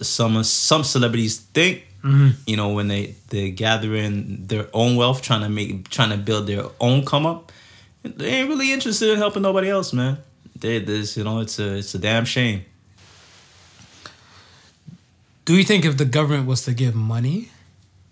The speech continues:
Speaker 2: as an incentive, would you try to uphold the law better? I say that to say, you have a situation and stuff, whatever, right?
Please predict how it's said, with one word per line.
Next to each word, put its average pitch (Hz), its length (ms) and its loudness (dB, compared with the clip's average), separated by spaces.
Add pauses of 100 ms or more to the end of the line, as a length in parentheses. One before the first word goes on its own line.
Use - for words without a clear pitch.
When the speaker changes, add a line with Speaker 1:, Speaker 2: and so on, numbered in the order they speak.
(480)
Speaker 2:
as 113 140 -8
an 117 80 -4
incentive, 113 840 -2 (1300)
would 113 400 -8
you 135 80 -4
try 127 340 -6
to 120 180 -8
uphold 123 400 -6
the 113 80 -4
law 110 280 -4
better? 104 420 -10 (1400)
I 123 120 0
say 180 240 4
that 160 180 0
to 143 100 2
say, 131 480 2 (2250)
you 123 100 0
have 139 120 4
a 135 40 2
situation 131 580 0
and 117 60 -4
stuff, 110 240 -6
whatever, 110 300 -6
right? 110 160 -8